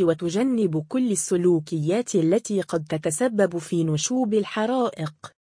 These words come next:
تحذير من إشعال النار في الغابات والمناطق الفلاحية. دعت الحماية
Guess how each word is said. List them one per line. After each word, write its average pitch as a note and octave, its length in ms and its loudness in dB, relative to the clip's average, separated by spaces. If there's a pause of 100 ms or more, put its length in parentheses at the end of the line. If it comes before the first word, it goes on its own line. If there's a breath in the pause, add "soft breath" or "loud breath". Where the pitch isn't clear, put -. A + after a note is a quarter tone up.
(320)
تحذير G#3+ 540 0
من F#3+ 320 0
إشعال F#3+ 520 0
النار F#3+ 460 0
في D#3 160 -6
الغابات E3 580 0
والمناطق F3+ 800 0
الفلاحية. D#3+ 960 0
دعت F3 460 -2
الحماية F3 580 0